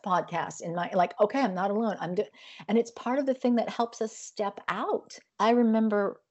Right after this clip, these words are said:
I, I mentioned the twenty sixteen election before. I remember one morning in early in twenty seventeen waking up from a nightmare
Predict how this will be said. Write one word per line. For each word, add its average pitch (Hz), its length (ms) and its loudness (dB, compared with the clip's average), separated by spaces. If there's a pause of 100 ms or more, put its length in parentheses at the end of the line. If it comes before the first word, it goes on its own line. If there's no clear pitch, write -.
(200)
I, 185 240 -2
I 180 40 -8
mentioned 185 460 -8
the 170 240 -6
twenty 190 240 -10
sixteen - 400 -10
election 180 460 -2
before. 226 540 2
I 185 120 -2
remember 190 720 0 (460)
one 190 600 0
morning 190 420 -4
in 175 160 -6
early 185 580 -4
in 165 240 -8
twenty 170 260 -12
seventeen 175 580 -2
waking 175 380 -2
up - 160 -8
from 165 220 -6
a 160 60 -4
nightmare 175 840 -4